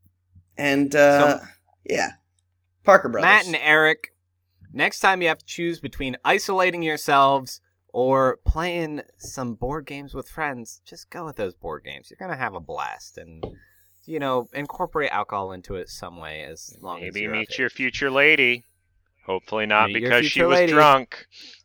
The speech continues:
Speaker 2: Unless it's just the two of you, Matt and Eric, in which case that's probably not gonna happen.
Speaker 1: Unless it's Missus
Speaker 2: But
Speaker 1: Peacock. She's don't, she's not real. Don't.
Speaker 2: <laughs>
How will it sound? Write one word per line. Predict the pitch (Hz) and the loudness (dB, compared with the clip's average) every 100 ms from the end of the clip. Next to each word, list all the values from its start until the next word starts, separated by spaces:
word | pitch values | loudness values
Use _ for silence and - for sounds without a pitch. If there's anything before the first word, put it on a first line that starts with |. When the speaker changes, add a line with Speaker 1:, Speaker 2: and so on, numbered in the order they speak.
| - - - | -20 -20 -10
Speaker 2:
Unless | - 117 123 - | -4 -2 -2 -2
it's | 147 | -8
just | - 156 - - - | 0 0 0 -14 -4
the | 151 | -4
two | - 156 | -2 0
of | 143 135 | 0 0
you, | 143 131 | -2 0
Matt | 113 104 104 | 0 -4 -4
and | 98 | -8
Eric, | 98 92 95 - | -6 -6 -8 -12
in | |
which | 104 101 - | -12 -14 -8
case | 110 98 - - _ _ | -6 -6 -10 -20 _ _
that's | - 98 | -20 -18
probably | - 117 107 | -10 -6 -6
not | 92 | -8
gonna | 87 87 | -12 -12
happen. | 85 - 95 92 | -12 -12 -18 -14
Speaker 1:
Unless | 135 135 135 | -6 -4 -4
it's | 127 151 | -8 -6
Missus | 147 160 | -4 -2
Speaker 2:
But | 190 | 0
Speaker 1:
Peacock. | 190 180 139 127 - - - | 2 4 4 4 2 -10 -18
She's | - 120 131 - | -14 -10 -10 -10
don't, | - 123 - | -8 -8 -10
she's | - 131 | -12 -8
not | 127 73 | -6 -6
real. | 71 - _ | -10 -12 _
Don't. | 123 110 - _ _ _ _ _ _ _ _ | -12 -12 -16 _ _ _ _ _ _ _ _
Speaker 2:
<laughs> | - | -10